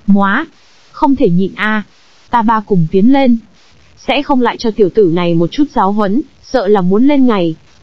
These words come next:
cũng không lâu lắm." Diệp Thu Bạch liền đi ra cửa sân, dự định đi Bách Luyện Chi Địa lại tu luyện một hồi, thuận tiện lấy thực chiến đi thử một chút kiếm vực uy lực. Mà trong sân, Kiếm Chiêu Miện ba người thân hình chật vật. Hiển nhiên, bị Diệp Thu Bạch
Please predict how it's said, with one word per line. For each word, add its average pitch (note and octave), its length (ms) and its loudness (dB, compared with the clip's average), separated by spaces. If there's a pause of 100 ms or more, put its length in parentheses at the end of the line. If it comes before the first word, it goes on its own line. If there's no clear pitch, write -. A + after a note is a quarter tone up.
cũng B3+ 220 0
không B3+ 220 0
lâu A3 140 2
lắm." G#3 280 0 (540)
Diệp A3 220 2
Thu C4+ 100 -2
Bạch A#3 200 -2
liền G3 240 2
đi A3+ 120 0
ra A3+ 140 0
cửa G3 200 -2
sân, A3 380 0 (280)
dự A#3 180 0
định A#3 200 0
đi C4+ 120 2
Bách D#4 180 -2
Luyện C#4+ 180 2
Chi B3+ 160 -2
Địa G3+ 160 2
lại F#3+ 160 -2
tu B3+ 180 0
luyện A#3+ 220 2
một F3 160 -2
hồi, F3+ 320 0 (280)
thuận - 220 -6
tiện - 160 -2
lấy G3+ 160 0
thực A#3 180 0
chiến G#3+ 260 2
đi C4+ 140 2
thử A3+ 200 0
một E3 220 -2
chút D4 200 -2
kiếm G#3+ 200 2
vực B3+ 200 0
uy G#3+ 160 0
lực. G3+ 180 2 (540)
Mà G#3 240 0
trong B3+ 180 -2
sân, B3+ 300 0 (200)
Kiếm A3+ 240 2
Chiêu C#4 200 0
Miện G#3 240 0
ba G#3+ 120 0
người G3+ 180 0
thân G#3+ 180 0
hình F#3+ 180 2
chật F3+ 220 -4
vật. F3+ 180 -4 (540)
Hiển E3+ 300 0
nhiên, B3 280 2 (180)
bị A3+ 200 -2
Diệp A3 200 0
Thu C4+ 120 -2
Bạch A3+ 140 -4